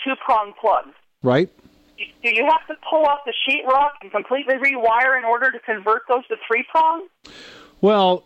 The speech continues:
Speaker 2: I mean, you may not need three-prong outlets. You can certainly use an adapter.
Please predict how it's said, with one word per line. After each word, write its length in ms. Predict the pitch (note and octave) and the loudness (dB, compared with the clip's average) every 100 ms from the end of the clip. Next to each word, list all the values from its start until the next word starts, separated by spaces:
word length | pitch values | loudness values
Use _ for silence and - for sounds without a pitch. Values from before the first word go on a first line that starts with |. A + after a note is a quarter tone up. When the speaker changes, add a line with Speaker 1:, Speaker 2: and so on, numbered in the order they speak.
| - | -2
Speaker 2:
I 100 | D#3+ | 0
mean, 280 | F#3 F3+ F3+ | 2 2 2
you 120 | F3 | 2
may 180 | G3+ G#3+ | 2 2
not 180 | F#3+ D#3 | 0 2
need 240 | F#3 F#3 | 0 0
three-prong 500 | - D#3 - D3 C#3 | 2 2 2 0 2
outlets. 380 | C3+ C#3+ C#3 - | 0 2 0 0
You 80 | C#3+ | -2
can 120 | C3+ | 0
certainly 420 | - E3+ F3+ D3+ | 2 2 2 0
use 360 | C#3 D3 C#3+ B2+ | 2 4 4 4
an 80 | |
adapter. 760 | B2 B2 C3 D3+ - A#2 A2 | 2 2 4 2 0 -2 -2